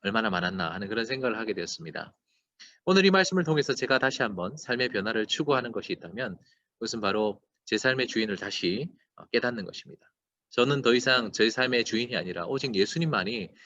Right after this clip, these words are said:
제 삶의 주인이시다라는 것을 다시 한번 잊지 말아야겠다는 그런 생각을 하게 됐습니다. 또한 제가 목사로서 겸손할 수 있도록,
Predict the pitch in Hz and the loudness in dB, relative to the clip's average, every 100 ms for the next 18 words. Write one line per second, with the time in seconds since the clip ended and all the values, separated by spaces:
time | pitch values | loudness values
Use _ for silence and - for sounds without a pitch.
0 | - - 90 107 104 101 95 110 113 107 | -20 -8 -4 -2 -2 -2 -4 -2 -4 -6
1 | - 90 90 92 98 90 - 107 - 107 | -12 -12 -8 -8 -8 -10 -8 -6 -4 -4
2 | 90 92 147 - 110 101 90 82 82 82 | -4 -6 -6 -6 -4 -4 -6 -8 -10 -8
3 | 98 101 98 92 87 107 101 82 - 82 | -6 -6 -6 -10 -8 -6 -6 -6 -10 -12
4 | 82 87 _ _ _ _ _ _ _ 127 | -16 -20 _ _ _ _ _ _ _ 6
5 | 123 120 113 117 117 110 110 - 131 - | 6 4 2 2 2 2 0 0 0 0
6 | 92 113 165 107 - 127 92 - 85 87 | -2 -2 -2 -4 -4 -2 -4 -4 -8 -6
7 | 87 87 | -8 -10